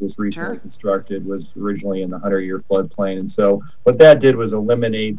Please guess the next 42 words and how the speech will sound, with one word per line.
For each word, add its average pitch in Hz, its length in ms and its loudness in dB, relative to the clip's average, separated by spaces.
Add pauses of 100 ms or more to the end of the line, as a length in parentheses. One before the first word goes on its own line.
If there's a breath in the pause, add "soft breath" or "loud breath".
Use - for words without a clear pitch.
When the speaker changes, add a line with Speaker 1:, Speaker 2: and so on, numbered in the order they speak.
Speaker 1:
the, 101 240 2
the 98 180 -2
hundred-year 107 380 -4
floodplain 107 580 -2
from 104 120 -6
a 90 60 -8
lot 101 280 2
of 95 80 -4
those 95 240 -2
properties, 104 600 0
really 123 220 8
just 104 280 -2
contained 104 460 -6
it 104 100 -8
to - 60 -12
the 107 160 -14
channel 104 420 -4
itself. 101 560 2 (460 soft breath)
And 110 160 -4
so, 107 480 4 (240)
you 127 120 -2
know, 110 100 2
that 123 140 8
would 120 100 4
eliminate 113 420 2
the 110 80 -6
need 110 320 -6
for 104 100 -8
flood 113 300 0
insurance 107 580 -6
for 104 180 -4
all 107 160 2
those 101 220 -4
properties, 101 720 -2 (320)
as 101 160 -4
well 107 340 2
as, 98 320 -2
uh, 95 460 0 (360)
you 107 140 -6
know, 98 180 0
as 101 200 0
those 107 440 2